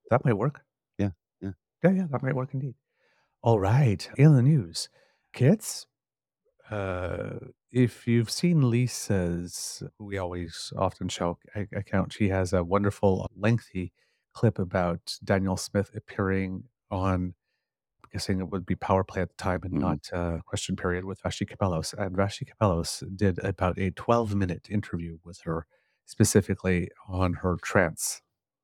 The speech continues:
Speaker 1: thing, and stuck with it and asked questions. Now, it's being presented as a disaster, and it is,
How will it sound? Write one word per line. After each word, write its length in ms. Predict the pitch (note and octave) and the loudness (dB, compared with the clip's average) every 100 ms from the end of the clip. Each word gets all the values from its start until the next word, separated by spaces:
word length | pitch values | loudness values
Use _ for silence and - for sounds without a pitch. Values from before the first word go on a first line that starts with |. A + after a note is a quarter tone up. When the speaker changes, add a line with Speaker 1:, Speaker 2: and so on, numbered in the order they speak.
| _ - | _ -10
Speaker 1:
thing, 220 | - E2+ _ _ _ _ _ _ _ _ | -10 -12 _ _ _ _ _ _ _ _
and 160 | A#2+ G#2+ | 2 2
stuck 340 | - C3+ - | 4 4 4
with 200 | E3 D3 | 2 2
it 200 | G#2+ - _ _ _ - | -2 -12 _ _ _ 4
and 220 | A2+ G#2 | 6 6
asked 240 | A2 A2+ - | 6 4 4
questions. 600 | B2 - F2+ F2 - - | 2 2 -2 -4 -6 -6
Now, 280 | A2+ A2 G2+ | -2 2 2
it's 240 | - A2 | 2 -2
being 280 | - G#2+ A#2 | 0 0 2
presented 440 | B2 C3 A2+ G2 G2 | 2 4 4 4 2
as 140 | F#2+ | 2
a 60 | F#2+ | 0
disaster, 500 | F#2+ F#2+ E2+ - G#2 | -4 -8 -10 -4 -4
and 220 | - G#2 | 0 -2
it 100 | G2+ _ - | -2 _ 2
is, 800 | C3 G#2 E2+ A#2 B2+ - - | 4 4 4 2 0 -4 -18